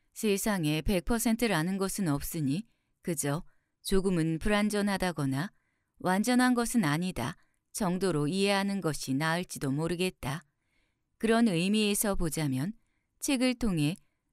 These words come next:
정답을 찾으려 하는 노력이 어찌 보면 참으로 어리석은 것일 수도 있다. 정답을 찾으려고 하기보다는 그저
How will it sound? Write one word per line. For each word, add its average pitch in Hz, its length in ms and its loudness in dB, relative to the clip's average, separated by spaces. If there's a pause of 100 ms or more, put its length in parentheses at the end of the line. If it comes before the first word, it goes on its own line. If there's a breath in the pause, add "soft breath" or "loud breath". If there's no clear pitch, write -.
정답을 233 540 2
찾으려 254 440 0
하는 247 260 4
노력이 156 600 0 (560)
어찌 170 360 2
보면 156 460 2 (380)
참으로 196 500 0
어리석은 202 600 0
것일 196 260 0
수도 190 300 0
있다. 170 420 -4 (760)
정답을 226 600 2
찾으려고 254 560 0
하기보다는 175 760 0 (460)
그저 151 440 -2